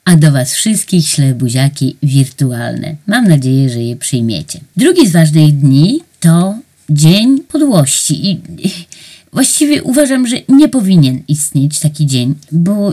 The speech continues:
jak można w jakiś sposób gloryfikować podłość? A umieszczenie w takim kalendarzu podłości, no jest, jest jakby nie patrzeć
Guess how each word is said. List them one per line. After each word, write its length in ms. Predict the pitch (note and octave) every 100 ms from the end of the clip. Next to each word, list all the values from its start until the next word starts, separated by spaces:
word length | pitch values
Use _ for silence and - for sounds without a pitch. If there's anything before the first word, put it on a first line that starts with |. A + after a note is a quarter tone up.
| -
jak 440 | E3 E3+ A3+ -
można 520 | G#3 G#3 F#3+ G#3 G3 F#3
w 60 |
jakiś 380 | E3 E3+ F3 D#3
sposób 520 | - - E3+ - F3
gloryfikować 840 | D#3+ D#3 D#3 D3+ D3+ D3+ D3 D3+ -
podłość? 640 | C3+ B2+ G#2 C3+ - - _ _ _ _ _
A 80 | E3+
umieszczenie 640 | F3+ D#3+ D3+ - G#3 F#3+
w 60 | D#3
takim 320 | E3 D3+ D#3+
kalendarzu 880 | D3+ D#3+ D#3+ E3 E3 D3+ C#3 B2+ F3 - - - - -
podłości, 720 | E3+ F3+ D#3 C#3+ - G3 -
no 140 | G3 G3+
jest, 540 | G3 C4 C4+ - - - C#3+ - _ -
jest 280 | G#3+ C4+ C4+
jakby 220 | F#3+ F3+
nie 160 | E3+ D3+
patrzeć 500 | E3+ F#3 - F#3